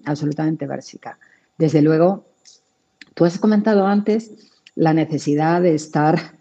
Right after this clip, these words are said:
o saberte en un, como persona trabajadora en un proyecto sólido, en un proyecto estable, en los tiempos que corren, pero sobre todo,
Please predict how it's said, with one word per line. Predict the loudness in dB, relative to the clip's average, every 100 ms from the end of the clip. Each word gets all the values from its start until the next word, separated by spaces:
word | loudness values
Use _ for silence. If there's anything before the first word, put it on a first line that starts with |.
| -12
o | -8
saberte | -6 -4 -2 -2 -2 -6 -8 _ _ _ _ _
en | 0 2
un, | 2 0
como | -2 -4
persona | -4 -4 -2 -2
trabajadora | -2 -2 -2 -2 -2
en | -2 0
un | 0
proyecto | -2 -4 -6 -6
sólido, | 0 4 4 2
en | 0
un | -4
proyecto | -4 -4 -4 -4 -4 -6 _ -20 -20 -12
estable, | -8 0 2 4 2 0
en | -4
los | -6 -6
tiempos | -8 -6 -8 -10 -14 _ _ _
que | -6
corren, | -2 0 0
pero | -2 -6 -6
sobre | -6 -4
todo, | 0 2 2